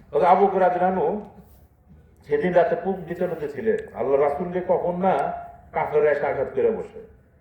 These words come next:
একবার ডানে গেছেন, একবার বামে গেছেন, একবার সামনে গেছেন, একবার পিছনে গেছেন। এই পুরা মদিনা শরীফ আসার আগ পর্যন্ত উনি উনারে পহরা দিতেছিলেন। আল্লাহ রাসূল নিজে স্টেটমেন্ট দিতেন, নিজে ঘোষণা দিতেন যে আমার সমগ্র উম্মত,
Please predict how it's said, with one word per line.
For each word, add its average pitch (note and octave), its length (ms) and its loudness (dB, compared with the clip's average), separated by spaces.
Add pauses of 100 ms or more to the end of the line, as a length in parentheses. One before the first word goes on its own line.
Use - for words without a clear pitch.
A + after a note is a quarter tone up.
(1300)
একবার D3 260 4
ডানে D3+ 240 2
গেছেন, D#3 280 0
একবার D3 200 2
বামে C#3+ 280 -2
গেছেন, C3+ 220 -2
একবার C#3 280 0
সামনে C3 260 -6
গেছেন, C3 240 -8
একবার B2+ 300 -2
পিছনে A#2 300 -6
গেছেন। - 300 -8 (800)
এই D#3 120 4
পুরা A3 360 8
মদিনা G#3 420 6
শরীফ G#3 280 4
আসার G3 260 2
আগ G#3+ 160 2
পর্যন্ত G#3 400 6
উনি E3 300 0
উনারে F#3 380 0
পহরা D#3+ 260 0
দিতেছিলেন। - 500 -8 (680)
আল্লাহ G3+ 300 6
রাসূল A#3 320 4
নিজে B3+ 280 0
স্টেটমেন্ট A3+ 560 2
দিতেন, D#3 260 -4
নিজে F#3 200 -2
ঘোষণা D#3 360 -4
দিতেন G#2+ 320 -6 (460)
যে C#3+ 100 4
আমার E3+ 220 4 (140)
সমগ্র G#3 440 6
উম্মত, C3+ 360 0